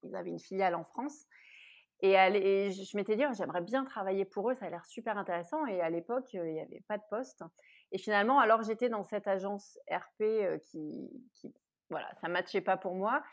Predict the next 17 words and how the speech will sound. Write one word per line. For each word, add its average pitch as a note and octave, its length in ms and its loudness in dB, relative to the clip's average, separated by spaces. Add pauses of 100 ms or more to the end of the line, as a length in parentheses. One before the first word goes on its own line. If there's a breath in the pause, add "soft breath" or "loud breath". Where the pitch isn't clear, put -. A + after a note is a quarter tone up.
(480 loud breath)
Heu, E3+ 680 8
le F3+ 420 4
P A#3 120 6
D A#3 180 4
G B3 220 4
de E3 540 0
Deutsche G3 300 0
Bahn F3+ 260 2
France C#4+ 400 -2
me F3+ 120 -2
dit : « A3 180 -4
Écoute, A#3+ 320 -2
un - 120 -4
poste B3+ 280 2
vient G#3+ 180 0
de G3 60 -6
s'ouvrir G3 580 2